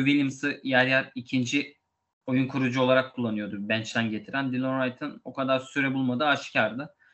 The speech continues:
Yani Dylan Wright gitti, Aaron Holiday geldi. Çok bir şey kaybettik mi? Bence çok bir şey kaybetmedik. Yani hatta Aaron Holiday çok iyi bir performans çizdi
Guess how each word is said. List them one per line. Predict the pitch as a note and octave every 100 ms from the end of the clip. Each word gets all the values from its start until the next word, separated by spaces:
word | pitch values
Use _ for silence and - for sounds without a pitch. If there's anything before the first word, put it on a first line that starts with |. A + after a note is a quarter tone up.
| _ _ _ _
Yani | C#3+ C#3+ C#3
Dylan | D3+ E3+ E3+ E3+
Wright | E3+ -
gitti, | - - D#3+ - -
Aaron | D3+ D3+
Holiday | D3+ D3 D3 C#3
geldi. | B2+ A#2+ C3+
Çok | - -
bir |
şey | - D3
kaybettik | C3+ C#3+ C#3+ C#3 _
mi? | B2 B2+ C3
Bence | C#3 C3+
çok | C3 C3+
bir | B2+
şey | C#3+ C#3
kaybetmedik. | C#3+ C3 B2+ G#2 G2+ _ - _ _ _ _ -
Yani | A#2
hatta | A#2+ A#2+ C3
Aaron | C3 C3
Holiday | C3 C3 C3
çok | C3 B2+
iyi | B2+
bir | B2
performans | A#2 A#2+ A#2+ B2+ B2 A#2+
çizdi | A2+ G2+ G2 F#2